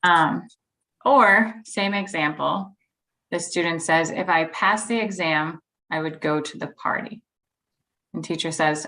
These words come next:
Would go. What did they do here?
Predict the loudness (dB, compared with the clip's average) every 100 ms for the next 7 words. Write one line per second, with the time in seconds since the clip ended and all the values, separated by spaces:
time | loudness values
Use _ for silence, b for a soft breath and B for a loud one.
0 | -14 _ _ -2 0 0 0 4 6 6
1 | 2 -10 _ _ -20 -20 _ _ _ _
2 | _ _ _ _ _ _ _ _ _ _
3 | -16 -12 -10 -8 -8 -6 -6 -4 -2 0
4 | -2 -8